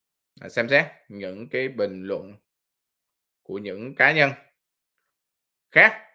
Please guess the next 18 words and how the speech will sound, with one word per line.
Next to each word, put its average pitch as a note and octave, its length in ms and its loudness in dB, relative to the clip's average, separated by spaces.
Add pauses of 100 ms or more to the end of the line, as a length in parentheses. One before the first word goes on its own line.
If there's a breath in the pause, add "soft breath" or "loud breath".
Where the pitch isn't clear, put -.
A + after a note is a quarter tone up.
(200)
trên A2 240 0
những G2 340 -14
trang, G#2 380 -4 (540)
à, F#2+ 220 -8
YouTube A2 260 -6
khác, C#3+ 300 0 (260)
và F#2+ 180 -6
vị F#2+ 240 -12
chú G#2+ 240 -8
có A#2 220 -6 (200)
cách - 200 -4
nhìn G2+ 180 -10
nhận F#2+ 180 -14
riêng A2 160 -2
của A2 60 -10
mình A2+ 160 -2 (400 soft breath)
một - 120 -18
cách - 100 -4